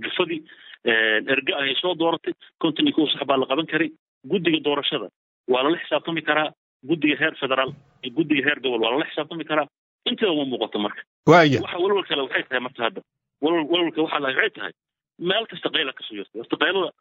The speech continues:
Speaker 1: soo yeeraysa iskama ayl soo yeerin. Meesha waxaa ka dhacay takrifal, takrifal, een, hantida qaranka lagu takrifalay, powerkii lagu takrifalay, dadkii haystay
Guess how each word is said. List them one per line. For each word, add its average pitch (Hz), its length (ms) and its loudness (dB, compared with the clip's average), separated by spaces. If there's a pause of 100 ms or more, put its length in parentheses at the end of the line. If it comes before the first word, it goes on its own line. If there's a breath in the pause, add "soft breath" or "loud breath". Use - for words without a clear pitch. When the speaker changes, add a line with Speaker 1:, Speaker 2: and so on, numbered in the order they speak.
(240)
Speaker 1:
soo - 180 2
yeeraysa 143 400 0
iskama 165 260 0
ayl 147 180 2
soo 135 140 -2
yeerin. 101 320 0 (540)
Meesha 143 240 0
waxaa 123 220 0
ka 185 60 0
dhacay 165 280 -2 (360)
takrifal, 139 420 -4 (680)
takrifal, 123 420 0 (300)
een, 101 580 2 (540)
hantida 123 320 -2
qaranka 127 320 -4
lagu 127 160 -2
takrifalay, 131 440 0 (580)
powerkii 147 440 0
lagu 190 140 0
takrifalay, 131 480 -2 (160)
dadkii 127 320 0
haystay 110 280 0